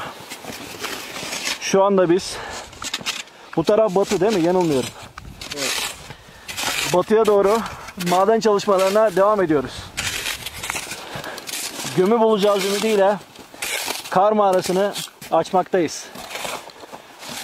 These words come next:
Speaker 1: Güney yamacımıza duvar aldık. Rüzgarın gelmesini engelledik.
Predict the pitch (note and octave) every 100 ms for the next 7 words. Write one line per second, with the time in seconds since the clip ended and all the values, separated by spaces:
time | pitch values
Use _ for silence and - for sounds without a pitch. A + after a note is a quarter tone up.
0 | - - - - - - - - - -
1 | - - - - - - - - - -
2 | - - - - - C3+ E3+ G3+ A3 D#3+
3 | D3 - - - - E3 E3 D#3+ D#3+ D#3
4 | E3+ G3 - - - - C3+ D3+ F#3+ F#3
5 | D3+ F#3 - - - - - - - D#3
6 | D#3+ F3+ F#3+ F3+ D#3+ D3 F3 D#3+ D#3 C#3+
7 | C3+